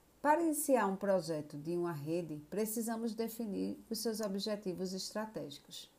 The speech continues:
Dessa forma, teremos mais definições em relação ao funcionamento da mesma, bem como a relação da localização de cada operação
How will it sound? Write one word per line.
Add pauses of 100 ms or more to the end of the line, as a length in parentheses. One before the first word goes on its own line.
(580)
Dessa
forma, (160)
teremos
mais
definições
em
relação
ao
funcionamento
da
mesma, (680)
bem
como
a
relação
da
localização
de
cada
operação